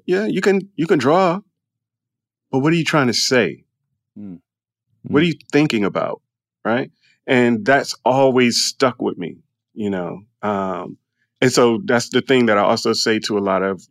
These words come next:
Speaker 1: young artists. Like, when young artists come to me and they show me their portfolios and things, like, "Yeah, this is cool. Yeah.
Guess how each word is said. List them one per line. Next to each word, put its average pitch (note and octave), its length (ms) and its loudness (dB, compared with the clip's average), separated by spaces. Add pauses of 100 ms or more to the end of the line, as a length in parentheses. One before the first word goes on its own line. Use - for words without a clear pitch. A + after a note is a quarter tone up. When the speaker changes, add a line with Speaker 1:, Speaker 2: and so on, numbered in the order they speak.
(100)
Speaker 1:
young G2+ 360 -6
artists. B2+ 360 -4
Like, F2+ 160 -6
when G#2 200 -4
young A2+ 240 -2
artists A2+ 240 -4
come A#2+ 160 -2
to - 120 -8
me A2 100 -2
and G2+ 100 -2
they F#2+ 60 -4
show G#2 180 -4
me G#2+ 120 -2
their G#2+ 120 -2
portfolios A2 600 -2
and A2 100 -6
things, B2 280 -4
like, D#3+ 140 -8
"Yeah, D3+ 160 -4
this D#3+ 160 -6
is - 80 -10
cool. E3+ 340 -4
Yeah. G2+ 180 -4